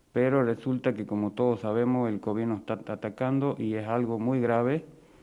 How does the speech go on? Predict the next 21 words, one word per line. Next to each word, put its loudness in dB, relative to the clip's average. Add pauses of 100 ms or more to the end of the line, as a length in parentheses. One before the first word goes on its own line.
(220)
que 4
lo 0
tenemos 2
que 2
respetar 2 (320)
ampliamente 0
todo. 0
Y -2
bueno, -2 (340)
yo -6
creo -2
que -2 (760)
ningún 4
familiar 2
quiere 0
llevar 0
un, -2 (100)
un -2
virus 0
a 0
la 0